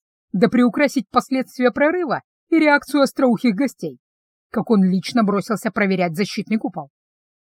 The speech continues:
Пока регент отсутствовал, я вызвал Кордова, одного из доверенных наёмников, и приказал найти парочку люгренов. Полуорки имели дурную славу и, как правило, выполняли самую грязную работу.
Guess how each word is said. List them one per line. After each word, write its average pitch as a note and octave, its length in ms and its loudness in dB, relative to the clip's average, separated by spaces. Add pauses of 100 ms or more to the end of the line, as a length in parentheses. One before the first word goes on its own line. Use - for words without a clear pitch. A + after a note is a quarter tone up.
(460)
Пока G#3+ 260 2
регент G3 380 0
отсутствовал, F3 680 -8 (300)
я G3+ 220 2
вызвал G#3 340 2
Кордова, A3 520 -4 (340)
одного F3+ 420 0
из F3 100 0
доверенных F#3 540 -2
наёмников, F#3 520 -2 (540)
и A3+ 200 0
приказал F#3+ 500 0
найти A3 360 0
парочку G3 480 -2
люгренов. A3 420 -2 (1000)
Полуорки A#3 760 -2
имели C4 260 4
дурную D4 400 2
славу D3 440 -2 (340)
и, G#3 140 -2
как F#3+ 200 -2
правило, B3+ 400 0
выполняли F#3+ 560 0
самую G#3 380 0
грязную F#3 360 0
работу. G3+ 420 -4